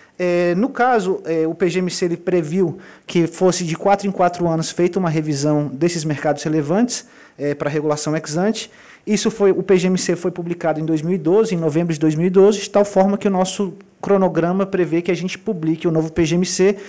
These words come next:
em novembro de dois mil e dezesseis. Ah, pelo cronograma que estamos tendo, nas próximas semanas devemos enviar o estudo e a proposta de regulamentação pra Procuradoria da Anatel,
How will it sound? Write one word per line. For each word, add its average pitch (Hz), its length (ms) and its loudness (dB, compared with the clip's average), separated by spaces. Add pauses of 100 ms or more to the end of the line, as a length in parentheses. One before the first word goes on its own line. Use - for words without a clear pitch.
(180)
em 214 120 6
novembro 180 340 6
de 175 60 2
dois 180 160 6
mil 185 100 4
e 190 40 4
dezesseis. 170 600 0 (360)
Ah, 156 400 6
pelo 208 160 6
cronograma 180 520 4
que 170 100 -8
estamos 170 380 -2
tendo, 156 400 -2 (300)
nas 160 200 -2
próximas 175 400 -2
semanas 160 340 -2
devemos 165 400 0
enviar 156 460 4 (400)
o 156 80 0
estudo 160 640 4 (240)
e 170 140 4
a 175 40 4
proposta 165 400 4
de 156 120 2
regulamentação 156 840 2
pra 151 300 6
Procuradoria 151 720 4
da 147 120 4
Anatel, 180 520 4